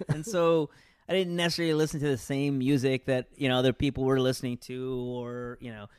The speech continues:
like the things that other people, you know, even the cars, right? And so,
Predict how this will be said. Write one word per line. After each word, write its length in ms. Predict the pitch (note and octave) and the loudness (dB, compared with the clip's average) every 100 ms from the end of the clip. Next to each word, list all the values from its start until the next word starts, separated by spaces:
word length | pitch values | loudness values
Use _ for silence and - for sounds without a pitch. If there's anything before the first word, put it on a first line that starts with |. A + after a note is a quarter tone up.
| _ _ | _ _
like 260 | A#2+ B2 | -4 -4
the 100 | - | -6
things 340 | A2 B2+ B2 A#2 | -8 -4 -4 -4
that 100 | A#2 | -6
other 180 | A#2 A2+ | -6 -6
people, 600 | B2 A2 A2+ A2+ A2+ A#2 | -6 -6 -6 -4 -4 -4
you 100 | B2 | -6
know, 100 | G#2+ | -6
even 260 | A#2 A#2+ A#2 | -4 -4 -4
the 60 | |
cars, 600 | A2+ - A#2 A2 A2 G#2+ A2+ | -8 -10 -8 -6 -6 -8 -8
right? 240 | A2 A2 | -8 -6
And 120 | G#2+ | -10
so, 360 | G#2+ A#2+ A2 | -6 -6 -4